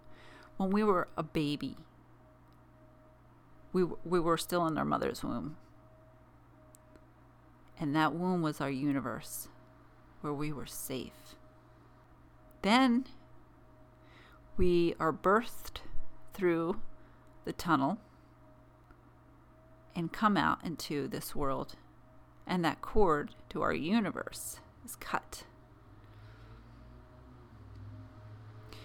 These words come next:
Then we're tattooed with labels, with a social security number, with a name, with beliefs, with religion, with conditions,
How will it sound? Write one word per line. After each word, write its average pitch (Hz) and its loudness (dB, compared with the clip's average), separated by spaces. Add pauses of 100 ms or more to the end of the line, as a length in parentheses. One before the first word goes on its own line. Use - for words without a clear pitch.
(720)
Then 277 6
we're 220 6
tattooed 190 0 (260)
with 175 0
labels, - -4 (1200)
with 160 -2
a 127 -4
social 147 -6
security 139 -4
number, 156 0 (800)
with 185 -2
a 139 -4
name, 135 0 (760)
with - -2
beliefs, 165 -2 (520)
with - 4
religion, 151 4 (480)
with - -6
conditions, 139 -2